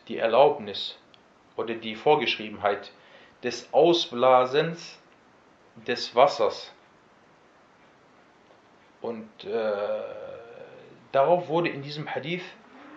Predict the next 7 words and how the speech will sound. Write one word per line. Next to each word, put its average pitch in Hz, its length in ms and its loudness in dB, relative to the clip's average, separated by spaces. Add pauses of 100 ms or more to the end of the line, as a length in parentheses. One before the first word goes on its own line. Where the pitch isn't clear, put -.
(480)
hingewiesen. 113 680 0 (260)
Der 107 60 -4
Prophet 147 380 -2
alaihi 127 260 2
salatu 127 380 2
wassalam 131 340 4
sagte, 175 500 2